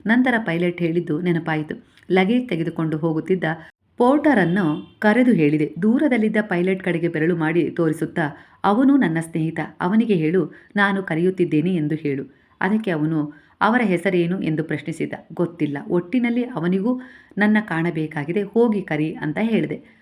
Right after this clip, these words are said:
ಪರಿಪೂರ್ಣವಾಗಿ ವಿವರಿಸಿ ಹೇಳುವ ತಾಳ್ಮೆ ನನ್ನಲ್ಲಿ ಇರಲಿಲ್ಲ. ಅವನಿಗೆ ಆ ಕ್ಷಣ ಅನ್ಸಿರ್ಬೋದು, "ಹೆಸರೇ ಗೊತ್ತಿಲ್ಲ ಅಂದ್ಮೇಲೆ ಸ್ನೇಹಿತ ಆಗ್ಲಿಕ್ಕೆ ಹೇಗ್ ಸಾಧ್ಯ?" ಅಂತ ಹೇಳಿ. ಆದ್ರೂ ಕೂಡ ನಾನು ಹೇಳಿರುವ ವಿಚಾರವನ್ನ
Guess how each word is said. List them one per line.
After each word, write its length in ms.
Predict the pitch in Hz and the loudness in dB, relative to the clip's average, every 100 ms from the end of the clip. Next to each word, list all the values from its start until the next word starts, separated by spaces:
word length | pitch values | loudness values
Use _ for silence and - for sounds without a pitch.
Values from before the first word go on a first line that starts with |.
| _ | _
ಪರಿಪೂರ್ಣವಾಗಿ 840 | 214 208 247 285 330 233 180 175 175 | 2 2 4 4 4 2 0 0 0
ವಿವರಿಸಿ 720 | 165 180 175 160 170 - - _ | 0 0 0 -2 -4 -12 -20 _
ಹೇಳುವ 420 | - 254 294 202 | 4 6 6 4
ತಾಳ್ಮೆ 420 | 170 170 170 160 | 0 0 0 0
ನನ್ನಲ್ಲಿ 460 | 165 156 170 202 175 | 0 0 0 0 0
ಇರಲಿಲ್ಲ. 340 | 143 147 143 147 - _ | 0 0 0 -4 -12 _
ಅವನಿಗೆ 380 | 240 294 381 349 | -2 2 2 2
ಆ 220 | 262 180 | 2 2
ಕ್ಷಣ 260 | 214 - 233 | 0 0 0
ಅನ್ಸಿರ್ಬೋದು, 640 | 208 175 214 208 165 156 156 | 2 0 0 0 2 0 0
"ಹೆಸರೇ 400 | 160 156 233 320 | -2 0 2 2
ಗೊತ್ತಿಲ್ಲ 420 | 233 220 240 220 208 | 2 2 4 4 4
ಅಂದ್ಮೇಲೆ 760 | 196 190 190 190 190 190 - - - | 2 0 2 2 2 -2 -12 -10 2
ಸ್ನೇಹಿತ 320 | 240 302 294 | 4 6 4
ಆಗ್ಲಿಕ್ಕೆ 520 | 190 180 180 226 220 | 0 2 0 0 0
ಹೇಗ್ 260 | 180 185 180 | 2 2 0
ಸಾಧ್ಯ?" 340 | - 147 147 | -2 -4 -2
ಅಂತ 240 | 156 147 147 | -2 -2 -2
ಹೇಳಿ. 260 | 147 - - - - | -2 -2 -8 -16 -4
ಆದ್ರೂ 400 | 139 147 175 262 | 0 2 2 2
ಕೂಡ 220 | 277 269 269 | 2 2 2
ನಾನು 260 | 240 214 | 2 2
ಹೇಳಿರುವ 400 | 202 190 190 185 | 2 4 4 4
ವಿಚಾರವನ್ನ 600 | 180 165 185 170 160 202 | 2 -2 -2 -2 0 0